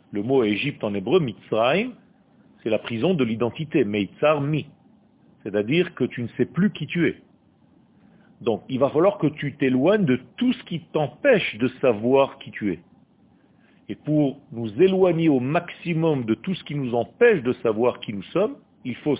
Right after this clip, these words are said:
s'éloigner de tous les degrés de la nature étouffante. Or, la nature est basée sur le chiffre sept, donc je dois m'éloigner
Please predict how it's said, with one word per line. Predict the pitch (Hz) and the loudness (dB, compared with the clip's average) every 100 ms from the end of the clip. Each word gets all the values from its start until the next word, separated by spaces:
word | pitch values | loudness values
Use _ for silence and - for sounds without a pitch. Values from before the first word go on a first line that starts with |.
| - | -2
s'éloigner | 127 113 110 123 165 277 - _ _ _ _ _ 123 | -2 2 2 0 -4 -4 -10 _ _ _ _ _ -8
de | 123 - | -8 -2
tous | 294 | 2
les | 240 196 | 4 6
degrés | 147 135 135 165 | 4 2 4 4
de | 139 | 4
la | 127 | 4
nature | 120 117 - - 180 233 - | 4 0 -2 -6 -4 -4 -2
étouffante. | 156 139 - 107 85 - _ _ _ _ _ _ _ _ _ _ _ _ _ - | -2 -4 -8 -6 -6 -10 _ _ _ _ _ _ _ _ _ _ _ _ _ 0
Or, | 135 | 2
la | 127 | 2
nature | 123 120 196 240 220 | 2 0 0 0 0
est | 143 123 | 0 2
basée | 120 117 - | 2 2 0
sur | - 104 | -2 -2
le | 98 | -4
chiffre | - - 101 - | -6 -8 -8 -4
sept, | 214 277 _ _ _ _ _ _ _ _ _ _ | -6 -6 _ _ _ _ _ _ _ _ _ _
donc | 120 104 | -6 -4
je | 113 | 0
dois | 156 | 0
m'éloigner | 135 117 110 120 175 277 | 2 0 0 0 0 -4